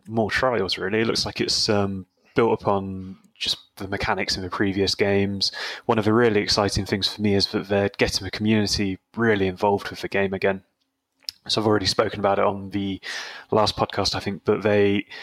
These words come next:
had a guy that started a YouTube channel called Trials University, and they've got him to make all of the starter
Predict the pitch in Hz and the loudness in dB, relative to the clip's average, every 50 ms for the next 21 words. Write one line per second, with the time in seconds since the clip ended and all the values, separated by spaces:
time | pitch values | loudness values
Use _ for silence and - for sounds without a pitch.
0 | - - - - 120 - - 117 107 98 - 87 - - 113 107 - - 104 95 | -16 -16 -6 -4 -2 0 2 2 2 2 0 0 2 2 2 0 0 -2 -4 -4
1 | 95 98 104 110 107 - - 104 95 - - - 98 98 95 - - 98 95 - | -2 0 0 0 2 2 0 0 0 0 -2 0 0 0 -2 -2 -4 -6 -6 -4
2 | - - 123 110 104 101 98 98 101 - - 104 101 101 90 104 107 104 104 - | 0 2 2 4 4 4 4 2 2 2 2 2 0 2 2 2 2 2 2 0
3 | - - - - - - - - 120 107 98 - - - - - 123 110 107 98 | -2 -4 -6 -8 -8 -10 -10 -12 -8 -8 -6 -2 -2 -2 0 0 0 0 0 -2
4 | - 98 104 98 95 - 113 110 107 104 98 92 - - - - 95 95 92 95 | -2 0 0 0 0 2 2 2 2 2 0 -2 -6 -10 -8 -6 -4 -4 -4 -2
5 | 95 - - - 113 104 98 - - 98 92 95 | -2 0 2 2 2 2 2 0 -2 -2 0 -2